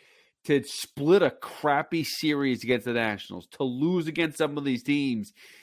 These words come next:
and then to play competitive baseball against the biggest, quote-unquote,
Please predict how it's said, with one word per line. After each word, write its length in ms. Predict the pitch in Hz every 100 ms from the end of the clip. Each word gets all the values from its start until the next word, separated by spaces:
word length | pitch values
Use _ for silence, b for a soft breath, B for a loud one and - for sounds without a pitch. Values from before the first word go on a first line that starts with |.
| b
and 200 | 135 135
then 180 | 147 143
to 100 | 139
play 320 | 120 - 151
competitive 640 | 151 147 120 - 160 185 151
baseball 500 | 151 147 - 143 127
against 240 | 120 117
the 80 | 120
biggest, 560 | 107 143 147 160 - - _ _ _ _ _ _ _ _
quote-unquote, 680 | - 160 156 - 147 143 135